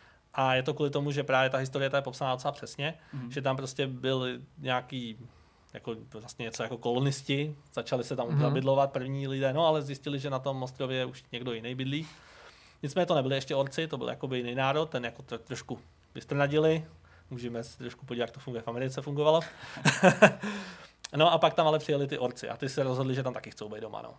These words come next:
Speaker 1: A od té doby se to přelivá zleva doprava.
Speaker 2: Aha.
Speaker 1: Jo, už několik prostě staletí víceméně, nebo
Speaker 3: Mhm,
Speaker 1: možná
Speaker 3: mhm,
Speaker 1: staletí,
Speaker 3: mhm.
Speaker 1: jedno.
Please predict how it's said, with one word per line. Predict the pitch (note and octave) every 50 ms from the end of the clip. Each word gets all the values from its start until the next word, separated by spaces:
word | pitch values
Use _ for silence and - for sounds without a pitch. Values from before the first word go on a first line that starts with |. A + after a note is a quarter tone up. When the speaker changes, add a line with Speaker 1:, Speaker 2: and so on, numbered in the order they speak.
| _ _ - - - - - -
Speaker 1:
A |
od | B2+ C#3+ D3 D#3
té | D#3+
doby | D#3 D3+ C#3+
se | D3
to | D3
přelivá | C#3 - C#3+ C#3 C#3 C3+ C3 C3
zleva | C3 B2 A#2 A#2
doprava. | A2+ G#2+ - A2 G#2 G2+ F2+ - - -
Speaker 2:
Aha. | B2 A#2+ B2 B2 C3 C#3
Speaker 1:
Jo, | A#2 A#2
už | B2+ B2 -
několik | C#3+ B2 B2+ C3+ B2+ B2
prostě | B2+ B2+ A#2 - - B2 A2+
staletí | - A#2 G#2+ A2+ A2+ A2+ A2 G2+
víceméně, | G2+ - - G#2+ G#2 G2+
nebo | G2 G2 G2 -
Speaker 3:
Mhm, | D3+ C#3+ C#3+ D#3 E3 F3+ F3
Speaker 1:
možná | - D3 B2+ A2+
Speaker 3:
mhm, | - G3
Speaker 1:
staletí, | - - - D#3 C#3+ D3
Speaker 3:
mhm. | - -
Speaker 1:
jedno. | G#2+ G#2 G#2+ -